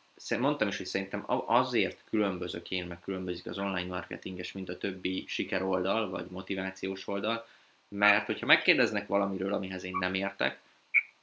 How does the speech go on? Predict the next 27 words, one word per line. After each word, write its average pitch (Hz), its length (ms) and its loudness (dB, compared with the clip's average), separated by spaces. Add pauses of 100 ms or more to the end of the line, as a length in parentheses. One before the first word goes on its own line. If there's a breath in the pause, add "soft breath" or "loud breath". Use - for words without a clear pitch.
(260)
akkor 113 260 0
én 127 100 6
igenis 123 440 4 (120)
felmerem 92 400 6
vállalni 92 420 2
azt, 98 160 -4
hogy 98 240 -4 (180)
„Bocs, 92 400 -6
ehhez 92 240 -4
nem 98 120 -4
értek.” 90 400 -2 (500)
Nem 117 220 6
az, 110 180 4
hogy 104 140 4
elpróbálok 104 600 2
valamilyen 92 480 0
kifogást 92 580 0
keresni, 92 380 0
vagy 98 160 2
valamilyen 101 520 2 (180 soft breath)
megfoghatatlan 101 920 6
dolgot 98 340 4
elmagyarázni, 98 640 2
aminek 104 240 -2
semmi 98 320 0
értelme 92 520 -2
igazából. 95 640 -6